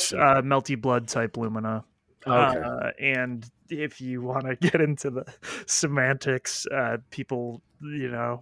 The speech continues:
Speaker 2: is, uh, are Smash like games fighting games?
Speaker 1: Yes,
Speaker 2: Uh,
Speaker 1: yes, they are.
Speaker 2: Sure. Well, then
Speaker 1: I,
Speaker 2: technically, yes.
Speaker 1: I, that's true. I, I, I hate that argument as well. It's like, just be,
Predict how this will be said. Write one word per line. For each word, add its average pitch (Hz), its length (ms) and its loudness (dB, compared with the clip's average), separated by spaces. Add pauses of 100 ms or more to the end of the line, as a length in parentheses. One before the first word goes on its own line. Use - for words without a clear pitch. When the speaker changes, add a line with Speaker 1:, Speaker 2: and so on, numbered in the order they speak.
(140)
Speaker 2:
is, 123 300 -4
uh, 117 340 0 (440)
are 131 180 0
Smash 123 420 -2
like 117 180 -4
games 120 260 -8
fighting 139 360 4
games? 131 460 2
Speaker 1:
Yes, 120 420 6
Speaker 2:
Uh, - 40 -2
Speaker 1:
yes, 220 200 6
they 151 140 6
are. 76 280 -4 (220)
Speaker 2:
Sure. 139 360 0 (100)
Well, 139 200 -2
then 151 220 12
Speaker 1:
I, 233 160 10 (120)
Speaker 2:
technically, 170 480 4
yes. 107 420 -6 (800)
Speaker 1:
I, - 100 -4 (160)
that's 151 300 6
true. 85 220 -4
I, 202 60 2 (160)
I, 175 160 8 (460)
I 233 140 10
hate 151 280 8
that 120 140 6
argument 110 420 4
as 98 120 0
well. 113 140 4
It's 156 140 2
like, - 280 2 (260)
just 240 180 0
be, - 180 -2